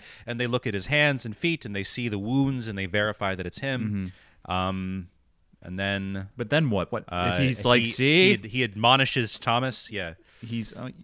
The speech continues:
Speaker 1: "I told you."
Speaker 2: "I told you." He, I
Speaker 1: Yeah.
Speaker 2: mean, he's, he's Jesus. He's not gonna gloat. But then what? He just, like, gets, he
Speaker 1: No.
Speaker 2: just, like, gets a house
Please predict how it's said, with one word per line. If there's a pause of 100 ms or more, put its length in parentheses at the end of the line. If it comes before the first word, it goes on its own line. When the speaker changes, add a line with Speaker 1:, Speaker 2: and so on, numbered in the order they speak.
Speaker 1:
"I
told
you."
Speaker 2:
"I
told
you."
He,
I
Speaker 1:
Yeah.
Speaker 2:
mean,
he's, (120)
he's
Jesus.
He's
not
gonna
gloat. (600)
But
then
what?
He
just,
like,
gets,
he
Speaker 1:
No.
Speaker 2:
just,
like, (340)
gets
a
house